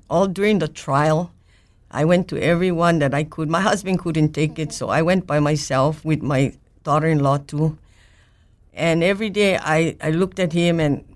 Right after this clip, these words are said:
one day I wanted to kill him. And the next day I said, "Ah, one of those things." And I looked over at his in-laws or whoever was on his side. I felt so sorry for them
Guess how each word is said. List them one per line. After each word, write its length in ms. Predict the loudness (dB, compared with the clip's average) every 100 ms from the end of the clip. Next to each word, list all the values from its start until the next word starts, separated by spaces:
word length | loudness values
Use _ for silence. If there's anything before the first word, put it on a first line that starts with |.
| -20
one 280 | -6 0 2
day 180 | 2 2
I 60 | 2
wanted 320 | 2 0 -2
to 60 | -10
kill 340 | -2 2 2
him. 220 | 2 -2 -10 -20 _ _ _ -20 _
And 100 | -6 0
the 60 |
next 300 | 2 0 -2
day 180 | -2 0
I 120 | 2
said, 260 | 0 -2 -4
"Ah, 380 | 0 2 0 -2 -14 -20 _ _ _ _ -20 -8
one 200 | -2 0
of 140 | 0
those 260 | 0 -2 -2
things." 540 | -2 0 0 -2 -8 -20 _ -20 -20 _
And 160 | -2
I 60 | 0
looked 260 | 0 -4 -4
over 240 | -2 0
at 180 | 0 0
his 400 | 0 0 -2 -8 -12
in-laws 640 | -2 0 2 2 0 -2 -6
or 200 | -4 -2
whoever 480 | -4 -2 0 2 2
was 240 | 2 2
on 160 | 2 2
his 240 | 2 0
side. 380 | 0 0 0 -2 -12 -6
I 120 | -4
felt 300 | 0 0 -2
so 160 | -2 -2
sorry 360 | 0 0 0 0
for 180 | -4 -2
them 380 | 0 0 -4